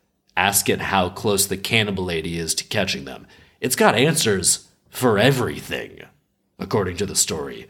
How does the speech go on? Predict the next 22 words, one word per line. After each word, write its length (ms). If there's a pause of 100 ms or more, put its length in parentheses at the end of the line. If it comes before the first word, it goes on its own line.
(240)
When 100
you 100
combine 540
that 300
with 140
a 80
magic 580
wand, 640 (640)
you 140
can 160
do 140
pretty 400
much 360 (160)
anything. 720 (260)
You 100
can 100
even 140
ask 380
the 100
bean, 440 (500)
"Hey, 140
bean, 560